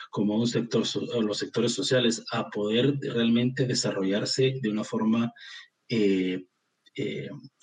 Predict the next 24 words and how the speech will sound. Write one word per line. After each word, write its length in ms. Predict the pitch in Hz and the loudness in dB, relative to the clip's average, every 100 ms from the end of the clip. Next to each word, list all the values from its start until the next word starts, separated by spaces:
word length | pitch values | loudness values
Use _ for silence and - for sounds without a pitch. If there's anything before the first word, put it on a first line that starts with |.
| 135 | -8
productiva, 640 | 135 117 101 - 135 131 117 | 0 2 2 2 4 4 4
de 60 | |
una 160 | 110 107 | 2 0
forma 420 | - 110 107 107 | 0 2 2 2
sana, 500 | - 139 147 151 139 | 2 4 6 6 4
de 60 | 120 | 4
una 160 | 113 | 2
forma 580 | - 120 113 117 120 120 - - - _ | 0 2 4 6 6 2 -4 -16 -18 _
<clears throat> 0 | |
que 440 | 190 190 131 117 | 6 6 6 4
realmente 360 | 107 113 120 135 | 2 4 4 4
genere, 800 | 131 120 110 113 120 127 131 131 - - _ | 2 0 0 2 4 4 4 0 -8 -20 _
eh, 580 | - 135 117 104 98 98 | -6 -2 0 2 2 0
beneficio 580 | 104 113 104 - 120 135 | -2 0 0 0 0 2
a 40 | 117 | 2
la 60 | |
sociedad. 480 | 98 104 - - - - - - - - | 0 -2 -4 -8 -10 -16 -20 -18 -18 -6
Si 280 | - 107 | -4 0
yo 160 | 110 139 | 4 4
soy 260 | 143 151 143 | 4 2 2
transparente 840 | 131 120 - - 104 120 131 135 | 2 0 -4 -4 0 0 0 0
en 100 | 117 | 0
mi 120 | 101 | -2
hacer, 420 | 95 - 147 202 | -2 2 2 2